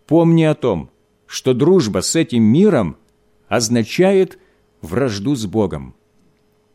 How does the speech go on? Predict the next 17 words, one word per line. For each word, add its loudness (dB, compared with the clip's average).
Эта 2
широкая 0
стена -4
давала 0
возможность -4
жителям 0
Иерусалима 0
иметь -4
убежище. -4
Из-за 0
неё 4
они 0
могли 0
управлять 0
всем 0
остальным 0
государством. -6